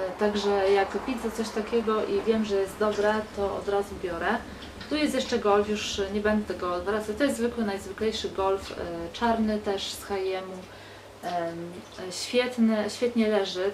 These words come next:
tak, z tak-, w takim lekko uciągliwym, z takiego lekko uciągliwego, e, materiału na długi rękaw, także na jesień,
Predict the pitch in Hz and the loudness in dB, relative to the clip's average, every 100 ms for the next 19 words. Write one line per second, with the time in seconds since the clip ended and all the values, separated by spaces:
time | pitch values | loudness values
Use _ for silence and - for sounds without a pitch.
0 | - - - 208 214 - 196 - 202 196 | -2 -10 -6 -8 -8 -6 -6 -6 -8 -8
1 | 202 - - - - 214 220 220 202 196 | -12 -16 -18 -12 0 0 2 0 0 -2
2 | 214 202 208 208 196 185 180 - - - | -4 0 2 2 -2 -6 -8 -12 -18 -16
3 | - - - 220 233 214 214 226 226 208 | -16 -16 -4 0 4 6 6 6 4 2
4 | 190 - - - - - - - - - | 2 -2 -14 -16 -16 -18 -18 -18 -18 -18
5 | - 208 202 226 233 254 247 247 214 202 | -2 -2 4 6 6 6 6 6 8 6
6 | 180 185 196 208 214 208 180 175 220 311 | 4 0 0 0 2 4 6 6 6 4
7 | - - - - - - - 214 208 226 | -4 -16 -18 -20 -20 -18 -2 0 4 4
8 | 196 196 226 220 214 196 196 196 190 190 | 6 6 4 2 0 -2 -2 -2 0 2
9 | 208 214 | 2 2